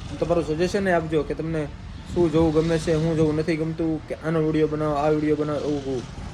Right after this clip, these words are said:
તમારા મનમાં હોય તો પણ કહેજો, કેમ કે જેથી કરીને મને હું આઈડિયા આવે ને મને ખબર પડે.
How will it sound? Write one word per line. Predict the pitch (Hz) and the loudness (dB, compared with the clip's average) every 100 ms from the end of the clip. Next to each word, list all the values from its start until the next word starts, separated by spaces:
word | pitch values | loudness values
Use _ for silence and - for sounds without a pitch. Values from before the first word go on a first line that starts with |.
| - | -10
તમારા | 147 160 156 | -2 0 2
મનમાં | 151 180 175 | 0 2 4
હોય | 190 | 4
તો | 190 | 2
પણ | 185 170 | 0 2
કહેજો, | 156 151 127 110 | 4 4 2 0
કેમ | 139 160 | -4 0
કે | 151 | 0
જેથી | 127 147 170 | 0 -2 -2
કરીને | 175 170 | -2 -2
મને | 170 180 | -2 0
હું | 190 - - - - | -2 -4 -8 -10 -2
આઈડિયા | 151 165 180 | 2 6 8
આવે | 180 | 6
ને | 170 | 4
મને | 160 156 - | 0 0 0
ખબર | 156 131 | -2 -2
પડે. | 113 | -2